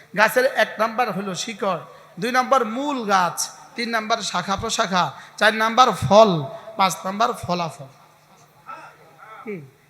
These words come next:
লেবু গাছের শিকড়, লেবু গাছের মূল কাণ্ড, লেবু গাছের শাখা, লেবু গাছের লেবু,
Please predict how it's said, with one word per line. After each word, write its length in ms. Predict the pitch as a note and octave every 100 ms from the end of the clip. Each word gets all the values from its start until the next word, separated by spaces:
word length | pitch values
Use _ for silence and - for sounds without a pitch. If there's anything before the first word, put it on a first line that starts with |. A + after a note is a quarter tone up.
| -
লেবু 320 | G3 B3 B3
গাছের 300 | B3 A#3+ C4+
শিকড়, 520 | C4 - A#3 - F#3+ C3+ C#3 - - - -
লেবু 260 | F#3+ A#3 A#3
গাছের 380 | A3+ G#3+ B3+ A#3+
মূল 240 | B3 C4
কাণ্ড, 420 | G3 F#3 E3 D3 C3 - - -
লেবু 260 | A3 A3+
গাছের 320 | A#3 A3+ B3+ A3
শাখা, 520 | - E3+ - E3 C3+ - - -
লেবু 260 | G3+ A3+ A3+
গাছের 400 | A3+ A3+ B3 A3+
লেবু, 460 | A#3 A3+ F3+ C3+